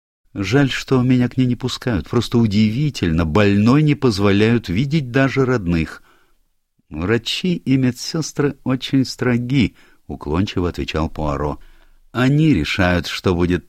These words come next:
так, а не иначе, и ничто не в силах изменить их решения.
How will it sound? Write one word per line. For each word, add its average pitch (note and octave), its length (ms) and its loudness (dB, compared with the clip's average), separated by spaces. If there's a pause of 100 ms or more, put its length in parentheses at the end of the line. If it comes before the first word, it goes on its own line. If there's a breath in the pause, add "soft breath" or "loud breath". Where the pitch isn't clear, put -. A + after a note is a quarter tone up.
так, - 460 -4
а A2 120 -6
не A2+ 240 0
иначе, F2 540 0 (340)
и A#2 160 6
ничто B2 460 2
не D3+ 140 4
в - 80 -4
силах D#3 380 -2
изменить B2+ 460 0
их A#2+ 140 -4
решения. F#2+ 680 0